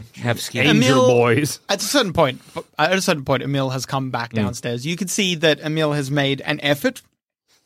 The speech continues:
Speaker 3: to clean himself up,
Speaker 1: Oh, that's
Speaker 3: but
Speaker 1: nice.
Speaker 3: he's still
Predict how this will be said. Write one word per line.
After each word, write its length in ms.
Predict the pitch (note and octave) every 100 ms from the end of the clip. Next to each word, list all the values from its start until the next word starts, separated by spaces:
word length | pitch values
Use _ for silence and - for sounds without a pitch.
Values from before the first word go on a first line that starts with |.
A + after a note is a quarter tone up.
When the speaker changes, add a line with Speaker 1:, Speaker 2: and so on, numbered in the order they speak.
| _ -
Speaker 3:
to 120 | F3
clean 260 | - F#3 F3+
himself 400 | F3 F#3 F#3 A#3
up, 160 | B3+
Speaker 1:
Oh, 80 | -
that's 160 | C#3+ F#3
Speaker 3:
but 80 | A3
Speaker 1:
nice. 180 | E3+ E3
Speaker 3:
he's 240 | D#3+ F3
still 440 | - F#3 E3 D3